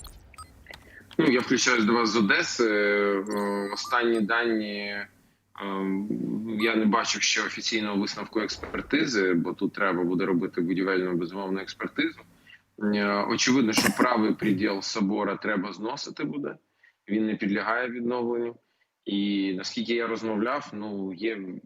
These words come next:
там хороша вірогідність того, що знесуть цю частину, якби основну частину собора можна буде не чіпати, а її можна там, е,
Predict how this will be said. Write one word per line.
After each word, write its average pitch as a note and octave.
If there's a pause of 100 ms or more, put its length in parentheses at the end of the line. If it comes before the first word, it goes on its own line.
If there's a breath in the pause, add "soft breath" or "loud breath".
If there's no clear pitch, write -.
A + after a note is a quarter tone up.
там E2+
хороша A2+
вірогідність G2
того, C#3
що G#2+ (420 loud breath)
знесуть A2
цю C3+
частину, C#3
якби G2+
основну G#2+
частину A#2
собора G#2+ (400 soft breath)
можна G#2
буде G2+
не G2
чіпати, E2
а E2+
її F2
можна G2
там, F2
е, F2